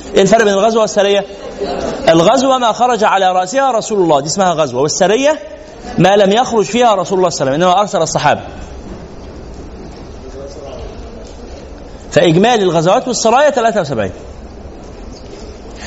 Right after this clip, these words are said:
تلاتة وسبعين ده على فكرة رقم، آه، عجيب جدا. شكرا يا أحمد، شكرا. شكرا. جزاك الله خير. عافيني، شكرا.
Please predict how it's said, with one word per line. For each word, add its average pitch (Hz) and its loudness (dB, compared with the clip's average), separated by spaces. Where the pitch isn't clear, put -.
تلاتة 233 4
وسبعين 202 2
ده 208 4
على 180 2
فكرة 202 0
رقم، 190 0
آه، 131 2
عجيب 147 0
جدا. 123 -2
شكرا 196 2
يا 156 2
أحمد، - -4
شكرا. - 0
شكرا. 127 -2
جزاك 131 2
الله 131 2
خير. 104 -2
عافيني، 113 0
شكرا. - -8